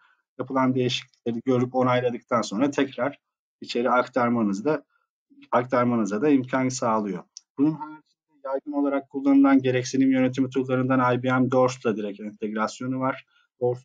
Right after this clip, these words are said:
biliştirdiğimiz özellikle, e, I B M'deki oluşturulan projeler ve gereksinimler Codebeamer'a aktarılabiliyor. E, bunun haricinde farklı yine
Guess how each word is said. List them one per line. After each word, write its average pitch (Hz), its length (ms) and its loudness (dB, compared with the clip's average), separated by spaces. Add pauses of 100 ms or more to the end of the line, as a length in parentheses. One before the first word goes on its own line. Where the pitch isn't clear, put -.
biliştirdiğimiz 120 640 -20 (120)
özellikle, 117 680 -8 (680)
e, 113 60 -2 (960)
I 113 100 0
B 120 160 4
M'deki 127 520 2 (340)
oluşturulan 117 540 0
projeler 117 540 2
ve 110 120 -4
gereksinimler 107 840 -4
Codebeamer'a 107 540 0
aktarılabiliyor. 98 960 -4 (840)
E, 104 100 -4 (1040)
bunun 165 180 2
haricinde 139 800 -2
farklı 131 440 -4
yine 135 340 0